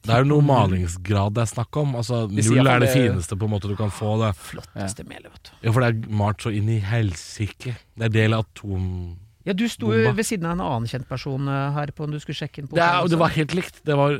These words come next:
Speaker 1: eh, jeg kommer nesten inn døra likt som Emilie Enger Mehl, og så kom Anne Dahl Torp inn døra til samme hotellet helt likt. Og så skulle jeg sjekke inn,
Speaker 2: Ja.
Speaker 1: sammen med da, eller samtidig som, eh, Ane Dahl Torp.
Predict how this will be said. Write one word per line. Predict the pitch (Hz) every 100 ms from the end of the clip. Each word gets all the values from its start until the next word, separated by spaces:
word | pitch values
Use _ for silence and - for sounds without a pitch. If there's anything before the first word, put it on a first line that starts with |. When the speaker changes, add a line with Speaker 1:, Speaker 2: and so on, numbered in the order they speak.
| - -
Speaker 1:
eh, | 127 131 127 - _ _ _ -
jeg | 117 113 131 127 -
kommer | 120 120
nesten | 120 98 -
inn | 107 98
døra | 92 95
likt | 98 - -
som | 107 101 -
Emilie | 104 95 95
Enger | 95 90
Mehl, | 90 92 90 - - _ _ -
og | 104
så | - 101
kom | - 104
Anne | 95 92
Dahl | 92
Torp | 90 98 90
inn | 90 92
døra | 92 87 90 -
til | 98
samme | 98 87
hotellet | 85 87 90
helt | 92
likt. | 95 90 - - - - - - - - - - - - - - _
Og | - 120
så | -
skulle | 135
jeg | 120 107
sjekke | 117 120
inn, | 120 - _ -
Speaker 2:
Ja. | 165
Speaker 1:
sammen | 110 110
med | 107 104
da, | 101 101 101
eller | 104 104
samtidig | 113 104 98 104
som, | 107 92 - - - -
eh, | 101 95 92 90 90 87 _ - - -
Ane | 101 95
Dahl | 92 95 95
Torp. | - - 104 -